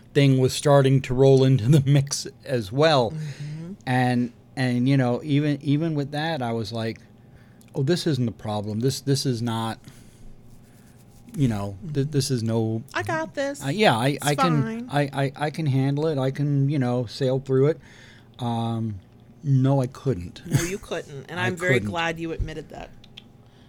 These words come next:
Speaker 2: We might get an Onyx
Speaker 1: Mm-hmm.
Speaker 2: sighting if she feels up for it.
Speaker 1: And, uh, and I, I,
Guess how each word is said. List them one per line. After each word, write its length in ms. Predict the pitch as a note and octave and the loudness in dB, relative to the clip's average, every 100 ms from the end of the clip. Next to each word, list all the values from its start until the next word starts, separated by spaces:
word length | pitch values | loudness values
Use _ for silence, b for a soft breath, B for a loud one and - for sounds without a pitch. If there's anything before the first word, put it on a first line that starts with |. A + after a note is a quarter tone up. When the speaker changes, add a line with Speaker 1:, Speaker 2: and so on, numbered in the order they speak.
| b - | b -18
Speaker 2:
We 80 | |
might 240 | F#3+ F3+ - | -16 -14 -14
get 100 | F#3 | -12
an 120 | F3+ F#3 | -12 -14
Onyx 480 | E3 E3+ E3+ - C3 | -16 -14 -16 -14 -8
Speaker 1:
Mm-hmm. 480 | A#2 A#2 A2+ B2 | -4 -4 -4 -4
Speaker 2:
sighting 380 | B2 G2+ E3 D#3+ | -4 -8 -12 -14
if 80 | D#3+ | -16
she 140 | - - | -18 -20
feels 260 | - E3 | -18 -18
up 100 | - - | -20 -20
for 100 | - - | -20 -20
it. 80 | - - | -20 -14
Speaker 1:
And, 320 | B2 A2+ A2 G#2+ | -4 -4 -2 -6
uh, 400 | G#2+ A2 A2 G#2+ F#2+ - - - - - - - - - - - - - - - - - - - - - - | -6 -6 -6 -6 -10 -14 -16 -20 -20 -20 -20 -20 -20 -20 -20 -20 -20 -20 -20 -20 -20 -20 -20 -20 -20 -20 -6
and 180 | C#3+ B2+ | -2 0
I, 160 | B2+ C3 | 0 -2
I, 180 | C3 | -4